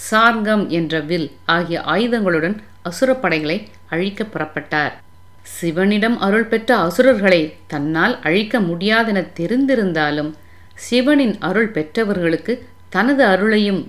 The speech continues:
கொடுக்கும் நோக்கத்தில் அவர்களை சந்தித்தார். ஆனாலும் அவர் அருளை பெறுவது அவ்வளவு சுலபமானதா என்ன?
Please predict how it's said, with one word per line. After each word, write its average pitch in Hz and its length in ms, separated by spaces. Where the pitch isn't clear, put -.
கொடுக்கும் 202 460
நோக்கத்தில் 165 680
அவர்களை 160 540
சந்தித்தார். 147 580
ஆனாலும் 175 600
அவர் 170 280
அருளை 208 400
பெறுவது 180 580
அவ்வளவு 170 480
சுலபமானதா 196 680
என்ன? 190 360